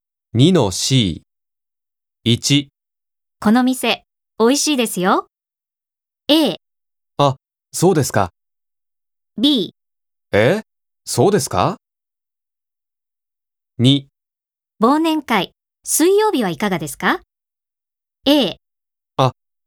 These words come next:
Speaker 1: 水曜日ですか。
Speaker 2: B。
Speaker 1: ああ、水曜日ですか。三。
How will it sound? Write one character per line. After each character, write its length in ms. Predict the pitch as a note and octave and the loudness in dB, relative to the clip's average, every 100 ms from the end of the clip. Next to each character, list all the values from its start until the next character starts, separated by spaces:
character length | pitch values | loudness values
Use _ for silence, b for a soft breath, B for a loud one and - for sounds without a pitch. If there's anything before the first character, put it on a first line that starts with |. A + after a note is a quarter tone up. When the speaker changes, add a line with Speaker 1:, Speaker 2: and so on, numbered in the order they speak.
| - | -12
Speaker 1:
水 280 | - D#3 G#3 | -2 0 2
曜 160 | G#3+ | 2
日 80 | C3 | 2
で 100 | G2+ | 0
す 80 | - | 0
か。 200 | E2 - _ _ _ _ _ _ _ _ _ - | -4 -4 _ _ _ _ _ _ _ _ _ -6
Speaker 2:
B。 400 | A#3+ D4+ F3+ - _ _ _ _ _ | -2 -2 -2 -8 _ _ _ _ _
Speaker 1:
あ 480 | - B2 B2 A2+ G2+ | -2 2 2 2 -2
あ、 20 | - _ _ _ | -8 _ _ _
水 400 | - - A2 C3+ | -10 -6 -2 0
曜 220 | G3 G3+ D3+ | 0 0 2
日 80 | |
で 120 | B2 G2+ | 0 -2
す 100 | - | -2
か。 420 | F2+ E2 D#2+ - _ _ _ _ _ _ _ _ _ _ _ _ _ _ _ _ _ _ _ _ | -2 -2 -6 -18 _ _ _ _ _ _ _ _ _ _ _ _ _ _ _ _ _ _ _ _
三。 440 | - - D3+ C#3+ | -6 0 2 0